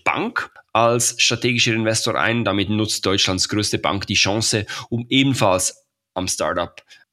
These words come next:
Aleph Alpha Anteile zu kaufen. Sie wird sich allerdings nur mit zwei,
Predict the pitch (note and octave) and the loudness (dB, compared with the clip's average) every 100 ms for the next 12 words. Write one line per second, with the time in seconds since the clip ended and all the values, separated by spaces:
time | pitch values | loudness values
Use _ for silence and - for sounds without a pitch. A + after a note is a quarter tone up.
0 | - F2+ F#2 - D2+ E2+ - E2 - D2+ | -4 -2 -2 -2 -2 -2 -2 -4 -4 -2
1 | A2 C3 C3+ C3+ D3+ C3+ B2 A#2+ C3+ C3 | -2 0 0 0 -2 2 2 2 0 -2
2 | - - A#2+ A2+ A#2+ B2+ - F2+ A2 G#2+ | -4 -4 0 0 0 0 0 2 2 2
3 | G#2+ - - G2+ G#2 G#2+ G2 F#2+ - D2 | 0 -2 -4 -2 0 -2 -2 -2 -2 0
4 | E2+ - | -2 -4